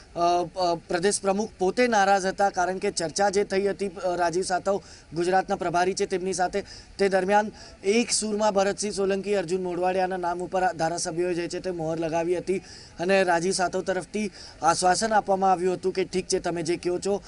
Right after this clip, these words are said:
તે બંને, અ, અ, ઉમેદવાર, અ, ને, અ, અ, હાઈકમાન્ડ પણ જે છે તે,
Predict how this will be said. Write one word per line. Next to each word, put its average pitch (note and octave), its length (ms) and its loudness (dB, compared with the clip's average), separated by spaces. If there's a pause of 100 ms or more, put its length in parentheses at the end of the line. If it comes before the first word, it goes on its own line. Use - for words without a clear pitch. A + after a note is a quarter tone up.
(280)
તે G3 160 4
બંને, F#3 420 0 (300)
અ, E3 40 -6 (440)
અ, F3+ 40 -2 (160)
ઉમેદવાર, F3+ 440 2
અ, F3+ 680 0
ને, F#3 240 0
અ, F3 320 -2 (160)
અ, F3+ 80 -2
હાઈકમાન્ડ F3 600 0
પણ F3+ 140 -4
જે E3 120 -2
છે F#3+ 140 -2
તે, G#3 200 -2